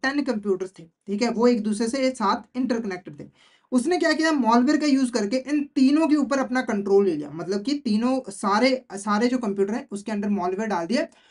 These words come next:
और अब इसके कंप्यूटर के ऊपर इनका यहाँ पर इस पर्सन का पूरा कंट्रोल है, ठीक है। अब ये जो नेटवर्क है ना कंप्यूटर का, इसी को हम क्या कहते हैं, बॉटनेट। अब जो अटैकर होता है वो क्या करता है, इन बॉटनेट कंप्यू-,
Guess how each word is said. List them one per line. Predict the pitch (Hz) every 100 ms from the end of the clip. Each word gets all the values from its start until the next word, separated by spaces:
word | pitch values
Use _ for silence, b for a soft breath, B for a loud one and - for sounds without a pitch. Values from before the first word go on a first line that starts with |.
| b
और | - 277 285
अब | 320 -
इसके | 254 - 285
कंप्यूटर | 285 220 240 240
के | 254
ऊपर | 254 - 277 -
इनका | 240 240 269
यहाँ | 262 214
पर | 202 254 285
इस | 233
पर्सन | - 208 202 226
का | 220 240 _ _
पूरा | - 247
कंट्रोल | 254 214 165 165 156
है, | 143 _
ठीक | 247 247
है। | - _ b b b b
अब | 254
ये | 294 359
जो | 392
नेटवर्क | 359 247 220 349
है | 320 320
ना | 330
कंप्यूटर | 277 226 214
का, | 202
इसी | 185 240 311
को | 311
हम | 285 262
क्या | 233
कहते | 202 226
हैं, | 233
बॉटनेट। | 175 170 165
अब | - 208
जो | 320
अटैकर | 277 208 226 233 359
होता | 269 202
है | 196 214 b b b
वो | 190 330
क्या | 349
करता | 311 277
है, | 302 330
इन | 277
बॉटनेट | 202 233 254 311 349 349
कंप्यू-, | - 254 233 247 180